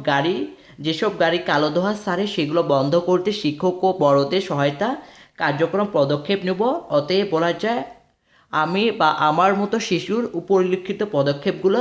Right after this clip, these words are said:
নিজ অবস্থান হতে গ্রহণের মাধ্যমে পরিবেশগত সমস্যা সমাধানের ভূমিকা হচ্ছে রাখব। এরপরে পাঠ্য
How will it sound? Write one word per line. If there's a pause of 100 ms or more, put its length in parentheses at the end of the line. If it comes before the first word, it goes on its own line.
(120)
নিজ (140)
অবস্থান
হতে (120)
গ্রহণের
মাধ্যমে (120)
পরিবেশগত (160)
সমস্যা (180)
সমাধানের
ভূমিকা
হচ্ছে
রাখব। (600)
এরপরে
পাঠ্য